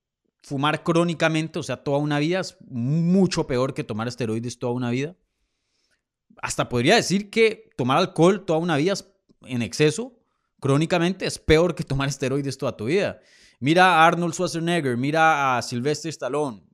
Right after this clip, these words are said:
Esa gente usó esteroides toda su vida y, y los abusó. Y, y Arnold, ¿cuántos años tiene? Ochenta y pico, creo, setenta y pico, y es, pues, más saludable que el noventa y nueve punto por ciento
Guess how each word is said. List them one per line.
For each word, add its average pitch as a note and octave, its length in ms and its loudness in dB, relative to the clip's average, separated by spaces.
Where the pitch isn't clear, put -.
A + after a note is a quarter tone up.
Esa E3 160 -10
gente F#3+ 240 -4
usó F#3+ 200 -8
esteroides F#3 680 -4
toda F#3+ 180 -2
su D#3 180 -6
vida F#3 340 0
y, C#3+ 180 -6
y C3+ 80 -10
los C3 200 -8
abusó. C3 560 -4
Y, C3 160 -6
y D3+ 80 0
Arnold, D#3+ 320 2
¿cuántos E3 320 -6
años E3 200 -4
tiene? B2 360 -6
Ochenta A#2+ 420 -4
y A2+ 60 -4
pico, G#3+ 480 -2
creo, A#3 320 -2
setenta B2+ 420 -8
y A2+ 80 -4
pico, G#3 380 -4
y D3+ 80 -2
es, D3+ 160 -6
pues, E3 240 -10
más E3 200 -4
saludable D3 480 -2
que D#3+ 100 -8
el D3 100 -4
noventa B2 320 -6
y G#2+ 40 -6
nueve C3 180 -4
punto D3 300 -12
por G#2 140 -20
ciento B2 480 -6